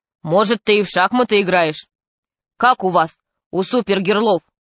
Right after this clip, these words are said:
«У супергерл», поправила его Юлька. «Эдуард Петрович», громко сказал Боря,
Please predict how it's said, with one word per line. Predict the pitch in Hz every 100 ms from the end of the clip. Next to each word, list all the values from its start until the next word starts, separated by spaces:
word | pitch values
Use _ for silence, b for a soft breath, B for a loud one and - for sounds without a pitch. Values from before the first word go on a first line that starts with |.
| _ _ _ _ _ _ _ _ -
«У | 180
супергерл», | - 254 269 233 214 202 240 208 180 165 170 _ _ -
поправила | 202 - 208 233 214
его | 190 175
Юлька. | 202 196 175 - 143 151 _ _ _ _ _ _ _ _ _ _ _ _ _
«Эдуард | 160 170 240 - -
Петрович», | 190 185 185 156 - - _ _
громко | - 175 190 185
сказал | - 180 180 175 175
Боря, | 170 165 143